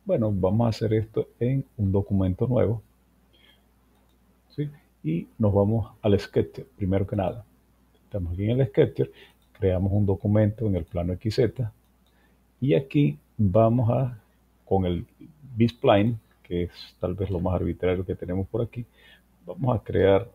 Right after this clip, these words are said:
una forma cualquiera, que eso va a ser el perfil de la sección. Bueno, por ejemplo, para acá, no sé,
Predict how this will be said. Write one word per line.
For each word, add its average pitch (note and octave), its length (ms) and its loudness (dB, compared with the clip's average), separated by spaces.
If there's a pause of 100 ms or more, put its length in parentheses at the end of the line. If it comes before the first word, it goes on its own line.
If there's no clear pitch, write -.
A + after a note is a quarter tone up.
(120)
una A2 200 0
forma F#2 320 -2
cualquiera, - 480 -8 (320)
que - 100 -14
eso F#2+ 160 -8
va F#2+ 80 0
a F2+ 40 -4
ser A2 280 -6
el F2+ 160 -4
perfil A2 480 -2
de F#2+ 100 2
la F2 120 0
sección. E2+ 480 -8 (680)
Bueno, A2 320 -4 (140)
por F#2 100 -16
ejemplo, - 240 -18
para F2+ 220 -4
acá, G#2+ 400 -2 (1080)
no B2 60 -20
sé, A2 340 -8